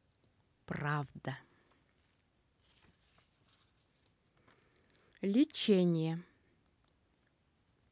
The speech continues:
Сегодня ещё один совершенный день на земле. Мы проживём его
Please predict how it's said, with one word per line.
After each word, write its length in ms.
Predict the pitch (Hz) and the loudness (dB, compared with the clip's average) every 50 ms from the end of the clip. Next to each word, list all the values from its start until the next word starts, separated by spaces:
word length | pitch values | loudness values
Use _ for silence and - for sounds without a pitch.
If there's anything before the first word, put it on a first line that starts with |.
| _ _ _ _ _ _ _ _ _ _ _ _ _ _ _ _ - - - - - - _ | _ _ _ _ _ _ _ _ _ _ _ _ _ _ _ _ -20 -20 -20 -20 -20 -20 _
Сегодня 760 | - - - - 190 175 160 180 180 170 156 160 170 170 165 | -12 -8 -4 -2 -2 0 2 2 2 2 2 2 2 2 2
ещё 680 | 165 160 170 160 151 - - - - - 208 233 269 285 | 2 2 0 0 0 -2 -4 -4 0 2 4 4 6 6
один 540 | 277 254 220 202 - 220 220 220 226 220 - _ _ _ _ _ _ _ _ _ _ - | 4 4 2 0 -2 0 0 2 0 -2 -4 _ _ _ _ _ _ _ _ _ _ -14
совершенный 1300 | - - - - 165 147 143 147 143 - - - - - - 196 202 226 247 247 233 220 208 208 208 202 | -10 -8 -4 -4 -2 -2 -2 -4 -4 -4 -6 -4 -4 -2 2 4 4 4 4 4 4 2 0 0 -2 -4
день 460 | 190 180 165 160 170 175 175 170 170 - _ _ _ _ _ _ _ _ _ _ _ - | -4 -4 -2 -2 0 0 -2 -4 -8 -12 _ _ _ _ _ _ _ _ _ _ _ -6
на 200 | 143 151 147 139 | -4 -4 -4 -4
земле. 580 | 143 139 139 139 135 135 135 135 139 143 143 - _ _ _ _ _ _ _ _ _ _ _ _ _ _ _ _ _ _ _ _ _ _ _ _ _ _ _ _ _ _ _ _ - - _ _ _ _ _ _ - | -4 -4 -4 -2 -2 -4 -4 -4 -4 -4 -6 -10 _ _ _ _ _ _ _ _ _ _ _ _ _ _ _ _ _ _ _ _ _ _ _ _ _ _ _ _ _ _ _ _ -20 -20 _ _ _ _ _ _ -4
Мы 320 | 160 165 190 233 294 320 | 0 2 6 6 6 6
проживём 800 | - - 269 262 262 247 226 233 247 240 208 226 233 226 220 214 | 4 4 4 4 4 4 4 4 2 2 4 4 2 4 2 0
его 440 | 190 - 202 190 175 190 185 180 | 0 -2 -2 -2 -2 -2 -4 -4